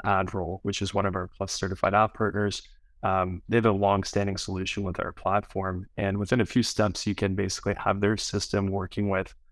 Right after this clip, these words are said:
uh, all of your Shopify data to help kind of identify and then implement various, uh, top of funnel strategies for retargeting, uh, and even across multiple channels too.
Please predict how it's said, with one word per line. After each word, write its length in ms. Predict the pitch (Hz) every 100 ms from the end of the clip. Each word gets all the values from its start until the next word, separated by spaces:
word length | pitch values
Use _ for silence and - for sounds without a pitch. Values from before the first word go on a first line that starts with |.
| - -
uh, 220 | 95 92 87
all 100 | 113
of 80 | 120
your 80 | 113
Shopify 480 | - 104 104 - 98
data 260 | 95 92
to 120 | 90
help 260 | - - 95
kind 180 | - 98
of 60 |
identify 680 | 92 92 98 101 - 55 - 151 -
and 120 | 101
then 80 | 98
implement 500 | 98 104 95 90 -
various, 600 | 101 98 98 95 - -
uh, 180 | 98 92 -
top 240 | - -
of 100 | 95
funnel 240 | - 101 90
strategies 640 | - 113 98 92 95 92
for 380 | - 92 95 92 - - _
retargeting, 640 | 101 - 120 117 113 113 110 - - - -
uh, 240 | 98 95 -
and 120 | 113
even 160 | 123 120
across 560 | 104 - 98 95 - 95
multiple 320 | 95 - 92
channels 440 | - 90 90 90
too. 300 | - - -